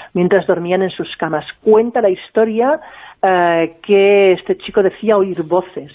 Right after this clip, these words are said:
Nunca se supo si realmente era un demente o si únicamente, pues, era una persona perturbada que decidía asesinar a sus padres, o si realmente oía algo que, pues,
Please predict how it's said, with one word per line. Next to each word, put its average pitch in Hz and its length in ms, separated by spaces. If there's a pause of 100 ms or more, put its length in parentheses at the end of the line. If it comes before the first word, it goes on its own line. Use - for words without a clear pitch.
Nunca 196 300
se 180 100
supo 196 280
si - 120
realmente 170 520
era 165 100
un 165 120
demente 196 520 (340)
o 196 140
si 214 420
únicamente, 170 800
pues, 147 280
era 160 240
una 165 140
persona 175 320
perturbada 160 560
que 175 80
decidía 151 320
asesinar 147 420
a 143 120
sus - 140
padres, 160 320 (100)
o 262 80
si 311 100
realmente 247 480
oía 180 340
algo 175 280
que, 196 220 (300)
pues, 165 160